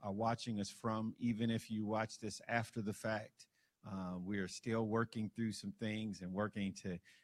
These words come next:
to make this broadcast everything that it can be for you.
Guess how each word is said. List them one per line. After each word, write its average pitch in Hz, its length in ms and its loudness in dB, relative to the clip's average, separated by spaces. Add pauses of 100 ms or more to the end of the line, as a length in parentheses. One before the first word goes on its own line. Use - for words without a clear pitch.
(100)
to - 80 -2
make 101 240 2
this 98 140 -2
broadcast 101 680 4
everything 101 600 0
that 92 140 0
it 90 120 -4
can 107 300 0
be 95 160 2
for 107 260 -2
you. 107 160 0